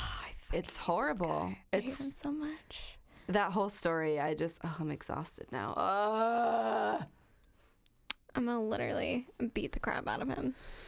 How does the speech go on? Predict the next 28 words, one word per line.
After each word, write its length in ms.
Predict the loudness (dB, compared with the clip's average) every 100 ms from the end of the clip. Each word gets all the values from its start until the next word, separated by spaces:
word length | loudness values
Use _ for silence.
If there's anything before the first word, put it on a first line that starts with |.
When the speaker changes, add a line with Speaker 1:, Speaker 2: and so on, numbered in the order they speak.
| -14 -4
Speaker 2:
So 120 | 2
yeah, 300 | 4 6 4
that's 260 | 6 4 4
the 100 | 2
story 440 | 4 4 4 4
of 500 | 4 4 4 2 0 -2 -2 0
Lucy 300 | 0 2 2
Blackman 720 | 4 2 2 0 2 2 0 -2 -10 -2
and 580 | 0 2 2 2 0 -2 -6 -12 -8 -2
her 120 | 0
murder 400 | 2 2 2 2
and 160 | 2
dismemberment, 960 | 2 0 2 2 2 2 2 2 0 0
and 320 | 0 2 2
Joji 320 | 2 2 2
Obata, 800 | 0 2 0 2 2 2 2 -2 -4 -6 -8 -8 -20 -20 -20 _ -4
which, 180 | -2 0
by 160 | 0
the 80 | 2
way, 80 | 2
I 100 | 2
wrote 200 | 0 0
his 120 | -2
Korean 460 | -2 -2 0 0 0
name 200 | 0 0
down 220 | 0 2
and 100 | 0
never 280 | 0 0